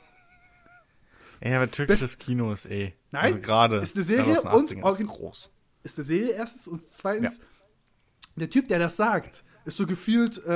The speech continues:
Speaker 1: Ryan Re-, der etwas äl-, zu alte türkische Ryan Reynolds. <laughs>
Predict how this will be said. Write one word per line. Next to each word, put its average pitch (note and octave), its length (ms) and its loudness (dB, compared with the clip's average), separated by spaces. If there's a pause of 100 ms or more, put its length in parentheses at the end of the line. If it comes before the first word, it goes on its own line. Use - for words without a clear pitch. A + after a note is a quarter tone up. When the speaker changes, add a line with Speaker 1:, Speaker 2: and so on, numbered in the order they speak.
(180)
Speaker 1:
Ryan F#3+ 320 2
Re-, F#3+ 280 0
der D#3+ 500 0 (560)
etwas C4+ 300 -2
äl-, D4+ 280 2
zu - 280 -4
alte C#4 500 0 (120)
türkische - 420 6
Ryan G#3+ 380 -2
Reynolds. D#3+ 680 -4
<laughs> - 40 -20